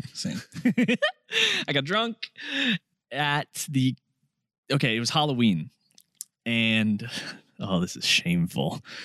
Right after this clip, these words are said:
Speaker 1: This
Speaker 2: This
Speaker 1: is
Speaker 2: is a
Speaker 1: rough.
Speaker 2: shameful time.
Speaker 1: This one's rough. I don't even think I was there for that, actually.
Speaker 2: You were not.
Speaker 1: 'Cause there were people there that I didn't wanna be around at the time.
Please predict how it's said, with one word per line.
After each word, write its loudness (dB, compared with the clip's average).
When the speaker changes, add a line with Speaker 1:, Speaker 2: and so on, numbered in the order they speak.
Speaker 1:
This -4
Speaker 2:
This 6
Speaker 1:
is 0
Speaker 2:
is -4
a -4
Speaker 1:
rough. -4
Speaker 2:
shameful 2
time. 2
Speaker 1:
This -2
one's 0
rough. -4
I -14
don't 2
even 2
think 2
I 2
was -2
there 2
for -2
that, -4
actually. -2
Speaker 2:
You -2
were 4
not. 0
Speaker 1:
'Cause 0
there 0
were 0
people 2
there -2
that -2
I 0
didn't 0
wanna -2
be 0
around 2
at -2
the -14
time. 0